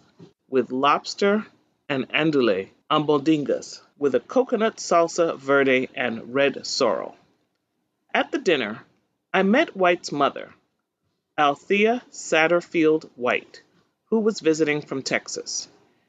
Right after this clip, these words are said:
She said she told White at a young age that he had a gift for cooking and that he should explore,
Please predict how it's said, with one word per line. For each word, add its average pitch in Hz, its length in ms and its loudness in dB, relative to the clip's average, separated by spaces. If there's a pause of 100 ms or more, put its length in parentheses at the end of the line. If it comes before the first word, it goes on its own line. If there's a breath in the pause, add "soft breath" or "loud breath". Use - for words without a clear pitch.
(140)
She 233 220 0
said 226 540 0
she - 200 -4
told 254 360 -2
White 135 440 0
at 135 140 0
a 123 40 4
young 151 360 2
age 101 420 -2
that 123 140 0
he 127 100 -2
had 143 240 0
a 220 40 0
gift 151 280 -2
for 165 160 -4
cooking - 420 -6 (680)
and 139 420 0 (500)
that 147 220 0
he 185 200 -6
should 135 220 0
explore, - 640 -2